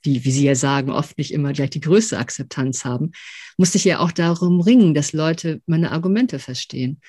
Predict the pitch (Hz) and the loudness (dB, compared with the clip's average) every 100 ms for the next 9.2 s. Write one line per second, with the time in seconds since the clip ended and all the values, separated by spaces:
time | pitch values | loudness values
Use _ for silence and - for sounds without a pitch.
0 | - _ _ 185 160 165 160 165 190 170 | -20 _ _ 0 2 2 0 0 -2 0
1 | 180 180 175 170 180 175 170 175 170 - | 2 0 -2 -4 -6 -6 -4 -2 -2 0
2 | 185 214 - 175 165 160 160 196 226 185 | 0 0 0 0 2 2 4 6 6 4
3 | 175 170 170 175 175 170 - _ - 165 | -2 -4 -4 -4 -4 -6 -8 _ -6 -4
4 | - 151 202 208 220 226 214 226 277 254 | 0 4 4 6 4 4 2 0 0 -6
5 | _ - 185 170 110 165 190 240 190 135 | _ 0 2 2 -2 0 0 2 2 0
6 | 123 127 131 - 131 123 - _ - - | -8 -10 -12 -8 -8 -8 -12 _ -20 0
7 | 165 165 165 196 196 175 170 165 180 185 | 2 2 2 4 4 4 2 0 -2 -2
8 | 180 170 175 175 214 165 151 170 - 196 | 0 0 -2 0 0 -2 -4 -8 -2 -2
9 | 196 | 0